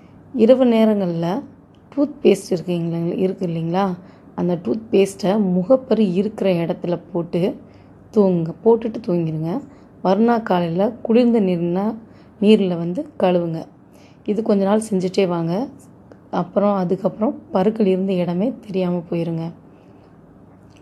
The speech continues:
கரும்புள்ளி இருக்கு அப்படின்னு சொன்னா, சமையல் சோடாவை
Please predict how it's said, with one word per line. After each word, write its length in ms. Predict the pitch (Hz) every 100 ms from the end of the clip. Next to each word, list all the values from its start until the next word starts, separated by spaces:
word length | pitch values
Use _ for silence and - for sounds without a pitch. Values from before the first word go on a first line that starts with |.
| - -
கரும்புள்ளி 640 | - 190 254 240 233 240
இருக்கு 420 | 220 196 190 196 185
அப்படின்னு 180 | 185
சொன்னா, 440 | 170 - 160 170 254 - - - - -
சமையல் 520 | - - 185 220 277 269 -
சோடாவை 540 | 190 180 175 165 226